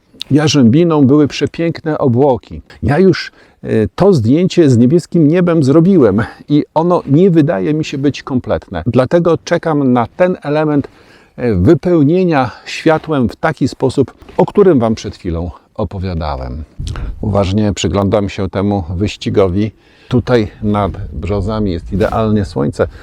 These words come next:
a tam troszeczkę w prawo jest właśnie ta błękitna luka. Jeżeli wszystko się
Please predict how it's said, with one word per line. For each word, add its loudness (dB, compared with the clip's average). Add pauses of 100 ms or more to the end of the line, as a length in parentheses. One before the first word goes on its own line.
(140)
a -12
tam -4
troszeczkę -6 (240)
w -20
prawo 0
jest 0
właśnie -4
ta 0
błękitna 0 (100)
luka. 0 (1400)
Jeżeli 0
wszystko -4
się -2